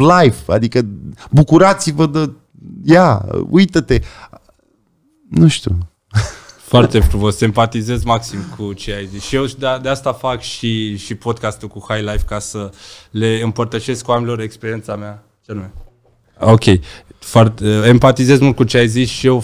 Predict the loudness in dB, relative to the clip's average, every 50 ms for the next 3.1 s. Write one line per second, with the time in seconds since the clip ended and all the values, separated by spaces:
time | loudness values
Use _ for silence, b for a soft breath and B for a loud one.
0 | -2 0 0 0 0 0 -2 -2 0 0 0 0 -2 -6 -2 2 4 4 4 4
1 | 2 0 0 -2 -2 -2 -2 -2 0 0 0 2 2 0 -2 -4 -6 -4 -2 0
2 | 0 0 0 -4 -2 2 2 0 2 2 0 0 0 -2 -4 -4 -2 -2 -2 -4
3 | -6